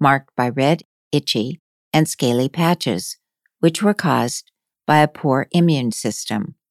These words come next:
The rashes were painful and itchy at the same time. My first reaction was to do Dafa exercises to heal the disease.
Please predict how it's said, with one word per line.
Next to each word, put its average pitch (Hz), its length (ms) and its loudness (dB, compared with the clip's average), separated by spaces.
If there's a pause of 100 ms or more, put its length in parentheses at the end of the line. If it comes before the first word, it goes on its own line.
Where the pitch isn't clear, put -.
(580)
The 139 100 2
rashes 127 540 0
were 120 100 -4
painful 151 520 0
and 117 200 -6
itchy 131 340 -2
at 156 120 -4
the 131 100 -2
same 151 260 -2
time. 180 520 -2 (720)
My 151 160 4
first 202 420 -2
reaction 123 720 0 (340)
was 160 160 0
to 175 140 -2
do 156 200 2
Dafa 139 400 0
exercises 127 920 -4 (340)
to 175 140 2
heal 127 360 0
the 139 80 -2
disease. 151 760 -2